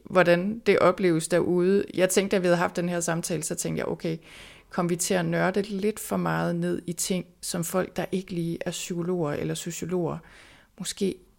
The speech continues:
ikke lige synes, øh, <laughs> giver så meget mening. Men det tror jeg ikke. Øh, det tror jeg faktisk ikke. Der er nogle af de her ting, der bare er så interessante. Øh, i forhold til, hvordan vi kigger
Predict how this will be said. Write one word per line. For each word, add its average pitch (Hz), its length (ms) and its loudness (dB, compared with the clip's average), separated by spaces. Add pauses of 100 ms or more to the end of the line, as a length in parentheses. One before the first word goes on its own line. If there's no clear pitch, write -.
(140)
ikke 202 200 0
lige 175 160 -4
synes, 165 520 -4 (160)
øh, 151 420 0 (200)
<laughs> - 180 -12
giver 202 180 0
så - 160 -2
meget 185 340 -2
mening. 185 340 -2 (420)
Men 208 120 6
det 208 100 4
tror 202 220 4
jeg 170 180 6
ikke. - 240 -2 (140)
Øh, 156 360 4 (140)
det 185 80 -2
tror - 180 2
jeg 160 100 2
faktisk 165 420 -2
ikke. - 200 -6 (180)
Der 175 80 -2
er 180 60 -4
nogle 190 220 0
af 190 60 -4
de 185 100 -4
her 180 120 -4
ting, - 260 -2
der 180 60 -4
bare 170 340 -4
er 180 160 -2 (360)
så - 440 -4
interessante. 160 720 -4 (1120)
Øh, 160 500 2
i 196 160 -4
forhold 247 260 0
til, 233 160 -2
hvordan 208 340 0
vi 208 60 -2
kigger 208 380 -4